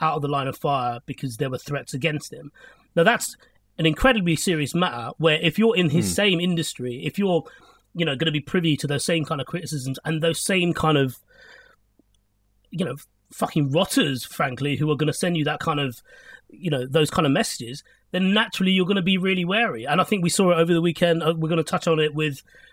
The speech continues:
Speaker 1: uh, the Manchester United game as well, and even just the way that Luke Shaw was talking about referees, which was, I think, was despicable, really. I think, th-, like, the, the cheek of that, and not to be aware of how difficult they have been having it these last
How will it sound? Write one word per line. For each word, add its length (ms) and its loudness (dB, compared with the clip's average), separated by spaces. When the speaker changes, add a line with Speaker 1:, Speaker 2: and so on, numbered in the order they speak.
Speaker 1:
uh, 240 -2
the 200 -2
Manchester 320 -2
United 240 0
game 160 0
as 100 0
well, 180 4
and 160 2
even 240 2
just 140 -4
the 80 -2
way 120 0
that 100 -2
Luke 200 -2
Shaw 340 0
was 160 -4
talking 200 -2
about 180 -4
referees, 400 -8
which 140 -6
was, 260 -6
I 100 -8
think, 220 -8
was 220 -4
despicable, 640 -4
really. 340 -8
I 100 -6
think, 200 -4
th-, 160 -8
like, 160 2
the, 200 -2
the 140 -6
cheek 400 2
of 80 4
that, 340 2
and 220 -2
not 260 -4
to 80 -10
be 280 -2
aware 480 -2
of 180 -6
how 240 -4
difficult 540 -2
they 180 -2
have 360 -2
been 140 -4
having 280 -4
it 160 -6
these 180 -6
last 380 -8